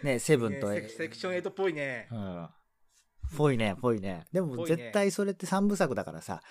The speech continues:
Speaker 1: ただ単に昔のものっていうよりも三部作について語るっていう意味合いは強いと思うよ。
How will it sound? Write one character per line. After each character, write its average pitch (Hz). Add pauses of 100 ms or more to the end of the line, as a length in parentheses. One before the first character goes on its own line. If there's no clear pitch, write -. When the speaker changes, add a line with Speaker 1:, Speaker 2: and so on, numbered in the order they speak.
(300)
Speaker 1:
た 214
だ 196
単 147
に 90
昔 110
の 104
も 104
の 104
っ -
て 92
い -
う 76
よ 78
り 73
も 78
三 180
部 190
作 160
に 113
つ -
い 117
て 120
語 101
る 107
っ 107
て 104
い 87
う -
意 92
味 -
合 76
い -
は 85
強 104
い -
と -
思 78
う -
よ。 147